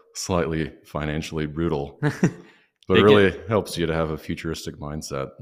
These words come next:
Speaker 2: It does. It's one of the, it, it is one of the most difficult, one of the biggest difficulties that people have with it is just getting policies going.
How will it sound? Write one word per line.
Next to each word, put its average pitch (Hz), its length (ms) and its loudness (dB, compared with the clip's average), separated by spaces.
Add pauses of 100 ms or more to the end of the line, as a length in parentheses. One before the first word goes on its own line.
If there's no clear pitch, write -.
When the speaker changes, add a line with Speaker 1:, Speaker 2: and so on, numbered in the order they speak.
(160)
Speaker 2:
It 117 220 -2
does. 117 380 0
It's 107 220 -6
one 139 140 -2
of 127 80 -2
the, 95 240 -4
it, 110 180 -6
it 110 220 -4
is 110 360 -4 (100)
one 107 180 -4
of 110 80 -4
the 101 80 -6
most 95 280 -8
difficult, 95 460 -10 (440)
one 107 180 -6
of 101 80 -4
the 92 80 -6
biggest 90 320 -8
difficulties 87 560 -14
that - 160 -14
people - 260 -16
have 90 260 -8
with 87 200 -12
it 85 120 -14
is 90 340 -14 (680)
just 104 260 -4
getting 98 300 -4
policies 87 580 -8
going. 82 480 -14